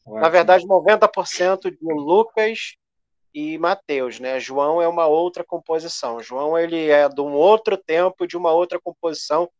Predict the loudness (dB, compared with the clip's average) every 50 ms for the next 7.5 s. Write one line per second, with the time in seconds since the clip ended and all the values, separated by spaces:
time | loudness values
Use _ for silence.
0 | _ _ _ _ _ _ -12 -4 0 2 2 2 0 0 -2 -2 0 0 -2 -2
1 | -2 -4 -4 -2 -2 -2 -2 -4 -8 -8 -8 -8 -8 -4 -4 -4 -4 -4 -6 -6
2 | -4 -4 -4 -4 -2 2 4 6 6 4 4 0 -8 -14 -14 -16 -16 _ _ -12
3 | -12 -12 -12 -14 -12 -10 -12 -12 -12 -20 -20 _ _ -20 -20 _ _ _ _ _
4 | _ _ _ _ _ _ _ _ _ _ _ _ _ _ _ -16 -10 -6 -4 -4
5 | -4 -6 -8 -12 -14 -14 -14 -14 -16 -18 -20 _ _ _ _ _ _ -10 -8 -4
6 | -4 -4 -4 -4 -8 -4 -2 0 0 0 0 -4 -6 -12 -20 -20 -20 -20 -20 -20
7 | _ _ -10 -8 -6 -6 -6 -6 -8 -12